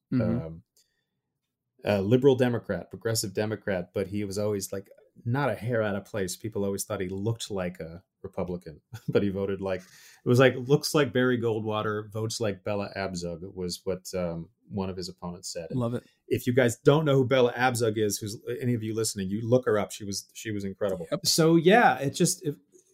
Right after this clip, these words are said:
Speaker 2: I grew up in a family, and I've said this before, but I've gr-, I grew up in a family where the phrase "fight the good fight" was used all the time, and never ironically.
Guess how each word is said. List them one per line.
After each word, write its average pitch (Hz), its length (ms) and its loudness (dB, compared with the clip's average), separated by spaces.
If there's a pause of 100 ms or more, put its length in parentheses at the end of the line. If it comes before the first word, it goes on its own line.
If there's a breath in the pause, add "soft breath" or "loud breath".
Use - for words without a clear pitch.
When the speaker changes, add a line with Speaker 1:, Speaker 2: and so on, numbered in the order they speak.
(220)
Speaker 2:
I 139 120 0
grew 139 200 2
up 185 140 2
in 170 60 2
a 160 80 0
family, 151 640 0 (140)
and 127 100 -10
I've 127 120 -6
said 165 200 2
this 156 160 -2
before, 135 460 2
but 107 260 -2 (100)
I've 110 180 -8
gr-, 123 100 -2 (140)
I 110 60 -16
grew 131 220 0
up 156 80 -2
in 160 60 4
a 156 40 2
family 123 360 -2
where 110 400 0 (720)
the 120 100 4
phrase 131 520 6
"fight - 480 0
the 135 80 2
good 120 320 2
fight" - 380 -6 (600)
was 107 320 4
used 104 340 -4 (320)
all 123 220 6
the 113 80 -2
time, 98 400 -4 (100)
and 101 280 -2 (120)
never 113 560 2
ironically. 98 640 -4